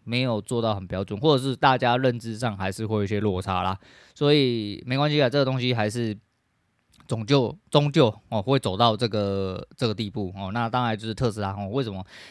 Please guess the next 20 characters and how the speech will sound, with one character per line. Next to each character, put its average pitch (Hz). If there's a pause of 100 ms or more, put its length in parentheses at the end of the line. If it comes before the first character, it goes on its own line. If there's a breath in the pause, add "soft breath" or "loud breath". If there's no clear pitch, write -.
(120)
诶， 151
恰 190
吉 185
先 180
生 180
是 175
一 165
个 131
特 139
斯 127
拉 127
专 143
门 110
用 123
的 98
行 101
动 104
电 101
源 90
车。 107